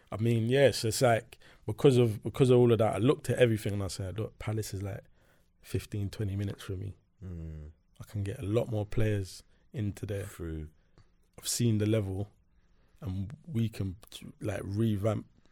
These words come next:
Speaker 1: what's happening there," sort of thing. So it's the right thing to do at the time. So I left, left Brentford.
Speaker 2: Seems like
Speaker 1: Went
Speaker 2: you're,
Speaker 1: into
Speaker 2: you,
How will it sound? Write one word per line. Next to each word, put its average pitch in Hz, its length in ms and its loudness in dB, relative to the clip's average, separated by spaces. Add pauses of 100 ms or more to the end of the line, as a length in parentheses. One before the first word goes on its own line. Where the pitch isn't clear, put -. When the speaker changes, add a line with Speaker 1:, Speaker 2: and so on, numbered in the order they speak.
(420)
Speaker 1:
what's 110 220 -6
happening 98 380 -2
there," 95 140 -6
sort - 200 -6
of - 80 -12
thing. 95 260 -6
So 98 280 -6 (240)
it's - 80 -18
the 107 80 0
right 123 280 8
thing 117 280 6
to 113 100 0
do 107 160 4
at - 80 2
the - 80 -6
time. 98 360 -4 (360)
So - 160 -8
I 104 80 -4
left, 110 300 2 (100)
left 104 260 -2
Brentford. 98 480 -6 (220)
Speaker 2:
Seems 117 300 -4
like 101 180 4
Speaker 1:
Went - 20 0
Speaker 2:
you're, 107 120 4
Speaker 1:
into 104 200 -2
Speaker 2:
you, - 20 4